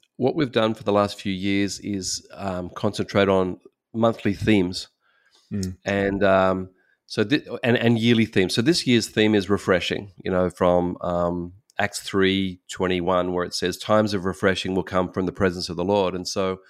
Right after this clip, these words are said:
Speaker 1: uh, we've done monthly themes. We've done, you know, refreshing of the Holy Spirit, refreshing in hard times.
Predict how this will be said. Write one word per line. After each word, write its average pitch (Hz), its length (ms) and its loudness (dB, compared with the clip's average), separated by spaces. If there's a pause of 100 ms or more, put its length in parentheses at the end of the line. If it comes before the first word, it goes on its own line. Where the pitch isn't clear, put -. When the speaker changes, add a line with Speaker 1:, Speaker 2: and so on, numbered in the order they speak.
(760)
Speaker 1:
uh, 104 200 0
we've 123 140 2
done 113 220 4
monthly 110 320 0
themes. 104 400 0
We've 92 120 -4
done, 95 300 0
you - 80 -4
know, 95 80 -2
refreshing 98 640 -4
of 90 80 -6
the 92 80 -6
Holy 95 200 -2
Spirit, 95 460 0
refreshing 95 480 -4
in 98 120 -2
hard 92 280 0
times. 95 560 0